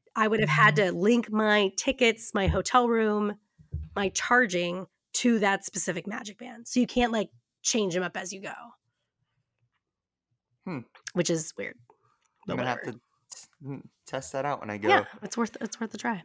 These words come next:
Speaker 1: but yeah.
Speaker 2: You said that your, you guys have to get a minivan, um,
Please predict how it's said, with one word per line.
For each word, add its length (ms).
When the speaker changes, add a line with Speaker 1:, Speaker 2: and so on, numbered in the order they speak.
Speaker 1:
but 180
yeah. 280
Speaker 2:
You 300
said 580
that 680
your, 960
you 160
guys 140
have 140
to 80
get 100
a 40
minivan, 720
um, 640